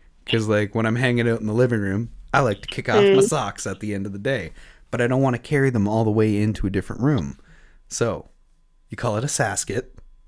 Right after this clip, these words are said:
Speaker 1: It's a little basket for your socks. Sock basket.
Speaker 2: Now, I don't think this is an invention, because you could just buy any <laughs> basket and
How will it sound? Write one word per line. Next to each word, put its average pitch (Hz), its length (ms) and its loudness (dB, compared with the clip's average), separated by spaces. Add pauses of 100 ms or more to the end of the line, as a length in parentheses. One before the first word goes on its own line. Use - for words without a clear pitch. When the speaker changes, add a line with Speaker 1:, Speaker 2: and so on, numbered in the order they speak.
(420)
Speaker 1:
It's 92 160 -10
a 101 40 -6
little 107 180 2
basket 139 400 4
for - 120 4
your - 140 -2
socks. - 580 0 (300)
Sock - 320 -2
basket. - 640 4 (1080)
Speaker 2:
Now, 330 520 4 (1000)
I 370 100 6
don't 403 200 2
think 508 180 4
this 403 220 2
is 381 240 2 (220)
an 262 140 2
invention, 240 680 2 (180)
because 330 260 2
you 262 180 -8
could 247 120 -4
just 254 220 -2
buy 208 320 8
any 214 220 6
<laughs> 254 120 -4
basket - 580 2
and - 180 -6